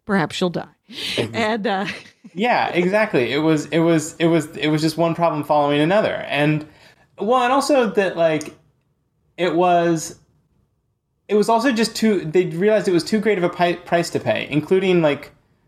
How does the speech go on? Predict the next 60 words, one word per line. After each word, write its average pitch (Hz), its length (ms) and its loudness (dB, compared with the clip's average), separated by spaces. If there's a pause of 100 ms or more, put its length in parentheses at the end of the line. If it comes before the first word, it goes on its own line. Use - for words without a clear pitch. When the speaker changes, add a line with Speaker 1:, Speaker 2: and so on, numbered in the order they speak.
(100)
Speaker 2:
politically. 165 480 0
Like, 117 180 -2
people 185 180 0
started 208 280 2
running 135 480 0 (120)
on, 127 240 2
like, 120 220 0
"I'm 123 160 0
bringing 127 240 2
back 113 240 0
beer." 101 300 -4 (840)
You 151 120 0
know? 135 160 2
Speaker 1:
Right, 277 220 -2 (100)
right. 226 220 -4
And 233 180 0
you're 294 160 2
gonna, 294 320 -4
you're 262 160 -2
gonna 247 140 -4
get 247 160 -4
votes 330 340 -4
on - 160 -12
that. - 180 -20 (760)
Yeah. 277 220 -2 (240)
Speaker 2:
Please 185 260 0
believe 143 300 2
Speaker 1:
For 110 60 -8
sure. 117 60 -2
Speaker 2:
you're 117 60 0
gonna 113 140 0
get 127 180 0
<laughs> - 100 -16
votes 233 360 0
on 202 180 0
Speaker 1:
Yeah. 202 240 0
Speaker 2:
that. 151 220 0
Speaker 1:
No, 233 200 -6
no, 226 200 -4 (100)
no, 254 160 -2
Speaker 2:
You, 254 140 0
Speaker 1:
no 285 80 0
Speaker 2:
you're 302 100 0
Speaker 1:
in 330 60 -4
your 302 100 2
Speaker 2:
from, 254 80 -4
you're 262 100 0
Speaker 1:
heart. 180 100 0
Speaker 2:
from 277 100 -2
Milwaukee. 160 680 2
Yeah, 175 320 0
come 262 200 0
on. 151 160 2
Speaker 1:
Yeah. 147 100 -2
Speaker 2:
Like, 175 320 0
you're 196 120 -2
getting 196 420 2
votes 165 260 0
on 95 160 0
that. 87 240 -8